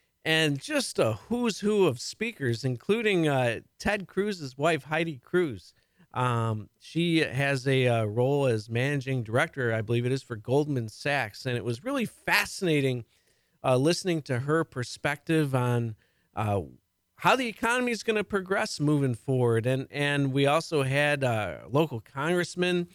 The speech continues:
uh, that spoke, and, and, uh, even the, the state comptroller of Texas spoke today. And, uh, what, what was really exciting about that was everybody had positive news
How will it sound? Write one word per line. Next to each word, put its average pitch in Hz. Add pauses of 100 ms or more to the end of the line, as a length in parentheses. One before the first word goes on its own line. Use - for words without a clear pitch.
(400)
uh, 151
that 156
spoke, 180
and, 120
and, 123
uh, 120
even 175
the, 139
the 131
state 175 (300)
comptroller 208
of 170
Texas -
spoke 139 (120)
today. 131 (400)
And, 156
uh, 139
what, 165
what 220
was 185
really 311
exciting 185
about 117
that 120
was 127 (960)
everybody 233
had 160
positive 180
news 143